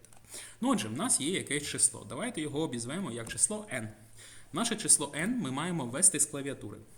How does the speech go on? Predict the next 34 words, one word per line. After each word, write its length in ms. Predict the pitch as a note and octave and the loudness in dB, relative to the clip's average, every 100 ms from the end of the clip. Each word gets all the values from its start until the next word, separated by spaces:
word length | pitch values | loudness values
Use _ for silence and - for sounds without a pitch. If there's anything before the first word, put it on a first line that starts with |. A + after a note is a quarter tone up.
| - C3 | -18 -4
Воно, 340 | C#3+ E3+ A#3+ | 0 2 0
ми 240 | A3 C3+ | -2 -2
розуміємо, 560 | D3+ D3 C3+ A2+ A#2+ G#3 | 0 0 0 -2 -2 -2
що 180 | - A#2+ | -2 -4
в 80 | A#2 | -4
даному 280 | C3 A#2+ | -2 -2
випадку 400 | G#2+ G#2 G3 - | -4 -4 -6 -6
буде 240 | C3+ B2 A2+ | -8 -6 2
цілим 540 | - B2 C#3 F#3+ G#3 - - - | 4 4 4 -2 -2 -10 -18 -4
значенням. 440 | - A#2+ - G#2 G#2 | -2 0 -4 -8 -6
Тобто 180 | A#2 | -2
це 220 | G#2+ C3 A#2+ | 0 2 0
від 240 | C3 A#2 | -4 -2
десяти 380 | C3 - - B2+ | 0 0 0 -4
до 100 | A#2+ | -4
дев'яносто 440 | B2+ B2 A#2 - | -4 -2 -2 -2
дев'яти 400 | A#2+ A#2+ A#2 G#3+ B2+ A#2 | -2 -4 -4 -4 -6 -2
без 340 | C3 D#3+ F3+ B2 | 2 4 4 2
дробових 520 | A#2+ C#3 C#3+ C3+ - | 0 -2 -2 -4 -4
елементів. 500 | B2 B2+ G#2+ G#2+ G#2+ - - - - | -2 -2 -2 -6 -12 -16 -18 -14 -8
Тобто 160 | A#2+ | -2
у 20 | |
нас 160 | C3+ - | 2 4
не 60 | C#3+ | 4
буде 200 | D3+ A#2+ | 0 -2
там 160 | A2 | -2
дев'ять 340 | A#2 B2+ A2 - | 0 0 6 6
цілих 260 | F#3 F#3+ | 4 -2
п'ять 220 | - A#2+ | -4 -4
десятих. 400 | A#2+ A2 - - - | 2 2 2 -12 -6
У 20 | |
нас 160 | C#3+ C#3+ | 0 0
буде 160 | A#2+ | 0
чітко 460 | A2 - B2 - | -4 -2 -2 -6